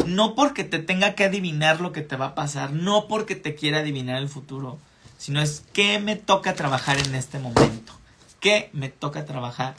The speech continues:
en este momento. Y es eso, porque me habla de una persona que se quiere trabajar,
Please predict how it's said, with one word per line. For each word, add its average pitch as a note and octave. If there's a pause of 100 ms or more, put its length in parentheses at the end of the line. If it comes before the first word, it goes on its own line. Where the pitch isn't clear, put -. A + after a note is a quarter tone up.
en B2+
este B2
momento. D3 (720)
Y D#3+
es F#3+
eso, A#3+
porque D3+
me -
habla E3
de F3
una E3+
persona D3
que D3
se C#3+
quiere D#3 (140)
trabajar, A#2